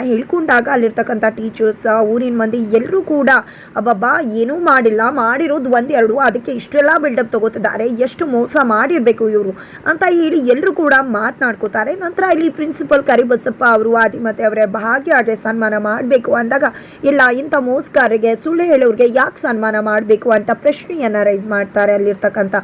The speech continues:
ಆ, ಜನಗಳು. ಇಲ್ಲಿ ಆದಿ ಮತ್ತೆ ಭಾಗ್ಯಗೆ ಏನ್ ಹೇಳ್ಬೇಕು, ಮಾಡ್ಬೇಕು ಗೊತ್ತಾಗ್ತಿಲ್ಲ. ತದನಂತರ "ಯಾಕೆ, ಏನಾಯ್ತು?" ಅಂತ ಹೇಳಿ ಆದಿ ಅವರೇ ಪ್ರಶ್ನೆ ಮಾಡ್ತಾರೆ. "ಇನ್ನೇನು ನೀವು ಮೋಸ ಮಾಡಿದ್ರ? ನಾಲ್ಕು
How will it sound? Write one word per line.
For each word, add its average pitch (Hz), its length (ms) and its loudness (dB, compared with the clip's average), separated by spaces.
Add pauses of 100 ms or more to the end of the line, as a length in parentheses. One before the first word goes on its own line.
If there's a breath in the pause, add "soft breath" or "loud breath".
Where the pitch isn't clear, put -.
(360 loud breath)
ಆ, 233 180 4
ಜನಗಳು. 208 720 -4 (580)
ಇಲ್ಲಿ 311 200 0
ಆದಿ 294 300 2
ಮತ್ತೆ 262 500 0 (340 loud breath)
ಭಾಗ್ಯಗೆ 247 640 2 (300)
ಏನ್ 285 320 -6
ಹೇಳ್ಬೇಕು, 262 540 2
ಮಾಡ್ಬೇಕು 233 480 -2
ಗೊತ್ತಾಗ್ತಿಲ್ಲ. 233 580 -2 (120)
ತದನಂತರ 247 580 -4
"ಯಾಕೆ, 262 380 0
ಏನಾಯ್ತು?" 262 500 -2
ಅಂತ 240 300 -2
ಹೇಳಿ 233 240 0
ಆದಿ 226 260 0
ಅವರೇ 226 200 0
ಪ್ರಶ್ನೆ 220 380 -8
ಮಾಡ್ತಾರೆ. 214 840 -4
"ಇನ್ನೇನು 381 400 2
ನೀವು 269 200 -2
ಮೋಸ 254 380 -2
ಮಾಡಿದ್ರ? 233 360 2 (120)
ನಾಲ್ಕು 302 760 -2